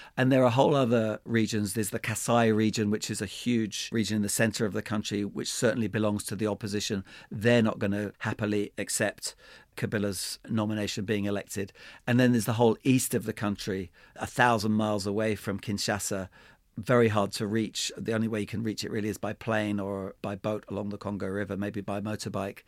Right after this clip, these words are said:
All the way across the country there, you have mineral resources, you have dozens and dozens of militia groups, rebels. It's a very volatile part of the country and part of the world, and who knows what they're gonna make of this election.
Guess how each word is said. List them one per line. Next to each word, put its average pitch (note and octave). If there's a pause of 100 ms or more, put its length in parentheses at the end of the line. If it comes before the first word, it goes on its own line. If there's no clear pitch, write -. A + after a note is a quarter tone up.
(540)
All C3
the A2+
way A2 (200)
across -
the -
country A2+
there, G#2 (360)
you A#2+
have G#2+
mineral A2+
resources, G#2+
you G#2+
have G2+ (180)
dozens A2
and G#2+
dozens G#2
of G2+ (320)
militia A2
groups, - (120)
rebels. G#2+ (200)
It's -
a A#2+
very A#2+
volatile G#2 (280)
part A2
of F#2+
the G#2
country A2+
and G2
part G#2
of F#2
the G2+
world, G2+ (500)
and G#2
who B2+
knows A2+
what G2
they're G2
gonna F#2+
make F#2+
of -
this -
election. -